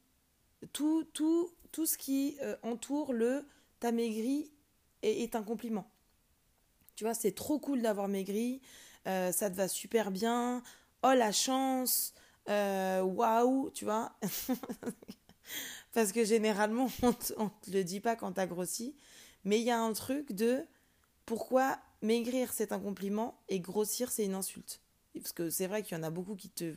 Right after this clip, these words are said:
pointent du doigt. « Oh, mais comment t'as grossi ? Oh, ah, t'as grossi ? Ah ! » Là, il y a un côté un peu, <laughs> c'est dégoûtant. Non, ce qui est dégoûtant, c'est avoir une trace de caca sur le visage, tu vois. Ça, c'est dégoûtant.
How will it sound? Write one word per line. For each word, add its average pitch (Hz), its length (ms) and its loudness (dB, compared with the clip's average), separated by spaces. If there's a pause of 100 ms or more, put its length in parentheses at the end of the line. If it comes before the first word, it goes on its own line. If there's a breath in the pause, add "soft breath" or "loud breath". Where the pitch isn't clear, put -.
pointent 185 180 -2
du 165 140 -6
doigt. « 190 260 -4
Oh, 330 220 -4 (160)
mais 180 80 0
comment 165 260 -4
t'as 156 140 -4
grossi ? 226 580 -4 (180 loud breath)
Oh, - 20 -10 (320 loud breath)
ah, 262 120 4
t'as 220 160 2
grossi ? 240 720 0
Ah ! » 254 560 2 (280)
Là, 220 120 2
il 311 60 6
y 294 40 2
a 240 80 8
un 214 60 4
côté 233 320 0
un 277 100 2
peu, 294 260 0
<laughs> - 100 4
c'est 233 180 2
dégoûtant. 190 800 -2 (640 loud breath)
Non, 302 280 4
ce - 100 0
qui 233 80 0
est 220 40 4
dégoûtant, 196 440 0
c'est 240 120 0
avoir 185 200 2
une 185 120 0
trace 190 240 -4
de 175 80 -6
caca 190 300 -2
sur 190 140 -8
le 190 60 -6
visage, 269 440 -4
tu - 140 -8
vois. 226 180 -6
Ça, 277 220 -2
c'est 240 160 -4
dégoûtant. 294 460 -4